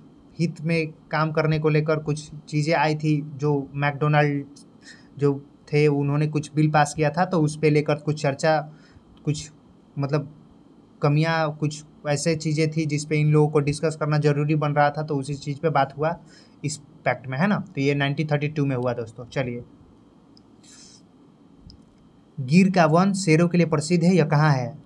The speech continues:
तो ये दोस्तों गुजरात में स्थित है, है ना। चलिए, गिर गुजरात याद कर लीजिए। प्रसिद्ध पेंटर राजा रवि वर्मा किस रियासत से जुड़े थे दोस्तों? तो ये केरल के त्रावणकोर, actually केरल को ही त्रावणकोर वाला एरिया बोला जाता है दोस्तों, है ना, तो वहाँ से जुड़े थे दोस्तों।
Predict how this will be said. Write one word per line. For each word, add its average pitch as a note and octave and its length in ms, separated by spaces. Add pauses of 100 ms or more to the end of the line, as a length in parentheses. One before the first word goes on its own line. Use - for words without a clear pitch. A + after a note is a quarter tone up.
(160)
तो D3+ 60
ये D#3+ 120
दोस्तों E3 320
गुजरात D3+ 380
में E3 100
स्थित F3 220
है, F3 80
है G3+ 60
ना। G#3+ 180 (180)
चलिए, A#2+ 440 (200)
गिर F#3 240
गुजरात C#3+ 520
याद D#3+ 200
कर F#3+ 220
लीजिए। F#3+ 260 (760)
प्रसिद्ध E3 340
पेंटर G3 400 (140)
राजा D3+ 300
रवि D#3+ 220
वर्मा D3 360 (120)
किस G#3 200
रियासत D#3+ 360
से D#3+ 160
जुड़े C#3 240
थे C3 120
दोस्तों? B2 280
तो D3 120
ये F3+ 260 (320)
केरल F3 280
के A#3+ 160
त्रावणकोर, D#3 800 (240)
actually E3+ 300 (260)
केरल D#3+ 280
को E3 120
ही E3+ 100
त्रावणकोर D#3 1040
वाला D#3 200
एरिया D#3 220
बोला D3+ 200
जाता D3 220
है D3 60
दोस्तों, D3+ 280
है G#3+ 60
ना, D3 100
तो C3+ 160
वहाँ C3+ 160
से F#3+ 140
जुड़े C#3+ 260
थे B2+ 120
दोस्तों। A#2+ 340